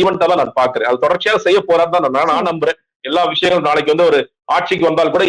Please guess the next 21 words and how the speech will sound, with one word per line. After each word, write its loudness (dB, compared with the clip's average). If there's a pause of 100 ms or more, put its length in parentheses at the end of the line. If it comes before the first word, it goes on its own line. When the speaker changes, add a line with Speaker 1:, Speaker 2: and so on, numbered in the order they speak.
Speaker 1:
இந்த -2
மாதிரி 0
விஷயங்கள் 0
தொடர்ச்சியாக 2
அது 2
தமிழக 2
அரசாங்கமாகவோ, 0
தமிழக -2
வெற்றி -2
கழகமாகவோ 0 (280)
தொடர்ச்சியாக 0
செய்ய 2
வேண்டும்ங்கிற 0
ஆசை -4
இருக்கிறது. 0 (280)
அது -2
மாணவர்களுக்கும் 2
அந்த 2
மிகப்பெரிய 0
ஆசை -2
இருக்கிறது. -4